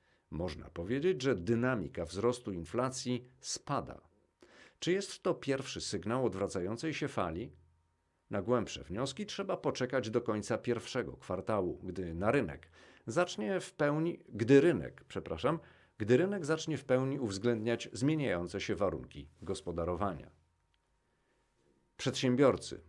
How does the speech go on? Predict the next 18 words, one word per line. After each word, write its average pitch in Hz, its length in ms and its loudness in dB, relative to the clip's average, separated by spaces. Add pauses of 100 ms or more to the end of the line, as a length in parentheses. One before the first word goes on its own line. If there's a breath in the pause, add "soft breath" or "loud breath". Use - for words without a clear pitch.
(180)
to 160 260 2
dobroczyńcy 143 680 2
ludzkości. - 680 0 (480)
Ta 104 100 0
znana 107 340 0
fraza, 127 440 0
wielokrotnie 127 560 2
powtarzana 120 560 0
przez - 260 -6
Javiera 117 380 2
Milei, 101 480 0
który 101 360 -2
zauważył, 95 800 0 (460 loud breath)
że 104 300 2
przedsiębiorcy 104 800 -2
walczący 131 640 -2
o 110 120 4
zysk 98 420 -2